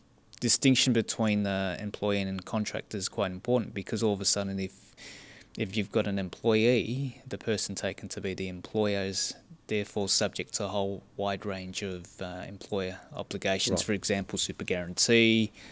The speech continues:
Speaker 1: uh, F B T is just one of those
Speaker 2: It's another
Speaker 1: amongst,
Speaker 2: one. Yeah.
Speaker 1: amongst other P A Y G withholding,
Speaker 2: Yep.
Speaker 1: uh, even workers' compensation. So all,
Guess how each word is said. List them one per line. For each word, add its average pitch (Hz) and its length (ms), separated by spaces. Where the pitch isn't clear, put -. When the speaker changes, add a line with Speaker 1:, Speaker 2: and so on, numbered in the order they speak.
Speaker 1:
uh, 98 180
F 120 140
B 110 140
T - 180
is 101 100
just - 180
one 101 160
of 101 120
those 95 400
Speaker 2:
It's 120 160
another 110 220
Speaker 1:
amongst, 104 400
Speaker 2:
one. - 20
Yeah. 117 80
Speaker 1:
amongst 107 320
other 110 160
P 110 160
A 101 100
Y 92 140
G 90 240
withholding, 104 840
Speaker 2:
Yep. 110 160
Speaker 1:
uh, - 140
even - 200
workers' - 340
compensation. 107 600
So 127 120
all, 131 220